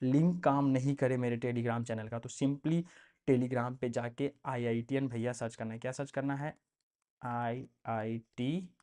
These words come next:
भैया, आईआईटीएन भैया सर्च करना।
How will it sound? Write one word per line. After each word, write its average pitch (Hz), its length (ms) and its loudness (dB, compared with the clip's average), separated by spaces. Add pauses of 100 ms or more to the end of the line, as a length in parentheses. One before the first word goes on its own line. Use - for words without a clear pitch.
(2500)
भैया, 113 500 -4 (1800)
आईआईटीएन 120 560 -4
भैया 123 280 -4
सर्च 131 280 -6
करना। 139 260 -8